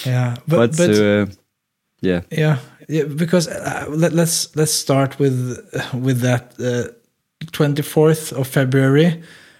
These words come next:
Speaker 1: Russia invaded Ukraine. T-, can you take us through how, like, your day and, and how, what went down? How did it feel? What
Speaker 2: I was, uh, there,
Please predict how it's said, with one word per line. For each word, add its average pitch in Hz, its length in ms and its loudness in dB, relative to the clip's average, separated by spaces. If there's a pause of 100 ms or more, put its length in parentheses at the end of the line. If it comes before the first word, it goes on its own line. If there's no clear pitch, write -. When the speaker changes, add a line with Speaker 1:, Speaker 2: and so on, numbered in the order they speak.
(260)
Speaker 1:
Russia 139 520 2
invaded 117 880 0 (260)
Ukraine. 110 560 0 (460)
T-, - 140 -8
can 170 200 0
you 170 80 2
take 160 400 0
us 165 160 2
through 139 480 2 (500)
how, 135 360 2
like, 123 420 -4
your 127 280 4
day 123 520 2
and, 123 240 0
and 127 240 0
how, 123 460 -4
what 131 460 -2
went 131 200 0
down? 147 260 2
How 135 160 2
did 131 160 2
it 120 120 -4
feel? 135 400 2
What 120 420 -6 (2000)
Speaker 2:
I 120 180 4
was, 127 520 2
uh, 107 380 4
there, 104 520 2